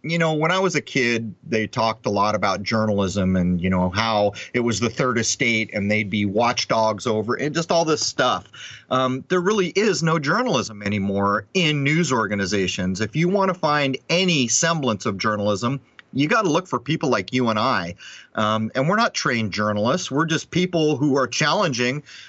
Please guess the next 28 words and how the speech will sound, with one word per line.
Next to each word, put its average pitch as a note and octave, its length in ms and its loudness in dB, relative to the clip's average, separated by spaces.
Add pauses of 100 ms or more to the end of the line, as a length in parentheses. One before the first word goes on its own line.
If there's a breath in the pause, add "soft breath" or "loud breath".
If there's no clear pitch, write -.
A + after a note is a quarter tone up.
the C#3 100 0
nonsense E3 560 -2
we G#2 140 0
see. F#2+ 380 -2
But, G2 420 0
um, G2+ 560 0 (160)
it - 140 -2
goes C3+ 240 0
on B2+ 340 2
and B2+ 100 0
on B2 200 2
and B2 100 2
on. C3+ 280 2
Anyhow, C3+ 560 0
uh, G#2+ 220 0
do G#2+ 160 -4
you B2 100 4
wanna B2+ 380 0
add C3 200 0
anything C#3 300 -2
in C#3+ 140 0
before C#3+ 280 -2
we B2+ 120 2
jump B2+ 300 0
into C3 240 0
the B2 80 -2
timeline C#3+ 500 0
here? F3 280 0